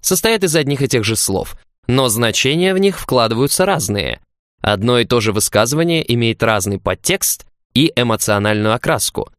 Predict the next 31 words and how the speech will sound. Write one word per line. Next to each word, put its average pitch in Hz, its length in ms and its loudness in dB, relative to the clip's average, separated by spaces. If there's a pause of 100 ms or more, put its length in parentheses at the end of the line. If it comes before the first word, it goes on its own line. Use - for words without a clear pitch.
(420)
И 110 120 4
люди 135 300 2
часто 139 400 0
понимают 107 440 0
друг 98 180 -2
друга 107 240 0
неверно. 135 520 0 (400)
Поэтому, 220 300 2
если 202 320 2
возникали 160 480 0
проблемы 120 460 0
в 104 60 2
общении, 196 680 0 (220)
собеседники 170 640 -2
совершенно 117 480 -2
естественно 156 800 -2
предполагали, 107 680 0
что - 340 -2
имеет 104 460 0
место 101 400 -2
одно 113 200 0
из 117 120 0
вполне 104 400 0
ожидаемых 104 560 0
недоразумений, 101 840 0 (300)
и 214 100 0
при 220 160 0
небольшом 147 480 0
содействии 104 520 -2
со 98 160 -2
стороны 107 520 0